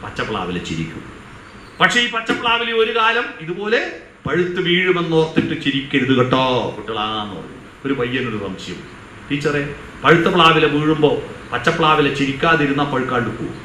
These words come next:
എന്തായാലും പഴുക്കൂലേ, പിന്നെ ചിരിക്കുന്നതല്ലേ നല്ലത്. ചിരിക്കുക, ചിരിക്കാൻ അറിയുന്ന ഒരേ ഒരു ജന്തു മനുഷ്യനാണ്. പക്ഷിമൃഗാദികൾക്കൊന്നും ചിരിക്കാൻ അറിയില്ല. പുഞ്ചിരിക്കുക,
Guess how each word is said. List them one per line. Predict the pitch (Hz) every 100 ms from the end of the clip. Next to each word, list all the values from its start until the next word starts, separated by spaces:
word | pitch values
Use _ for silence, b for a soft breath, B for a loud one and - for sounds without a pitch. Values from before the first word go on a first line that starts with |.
| - - - - - - - -
എന്തായാലും | 104 123 156 151
പഴുക്കൂലേ, | 156 143 185 185 - - -
പിന്നെ | 123 123
ചിരിക്കുന്നതല്ലേ | 120 120 - 135 120 107
നല്ലത്. | 90 - 73 - - - - - - - - - - - - - - - - - - - - - - - - - - - - -
ചിരിക്കുക, | 175 175 202 208 - - - 156
ചിരിക്കാൻ | 147 - 170 170
അറിയുന്ന | 165 156 147
ഒരേ | 139 147
ഒരു | 139
ജന്തു | 131 127 117
മനുഷ്യനാണ്. | 107 98 104 87 101
പക്ഷിമൃഗാദികൾക്കൊന്നും | 104 127 120 120 120 113 107 107 98 -
ചിരിക്കാൻ | 104 98 90
അറിയില്ല. | 78 73 - -
പുഞ്ചിരിക്കുക, | 113 113 113 95 -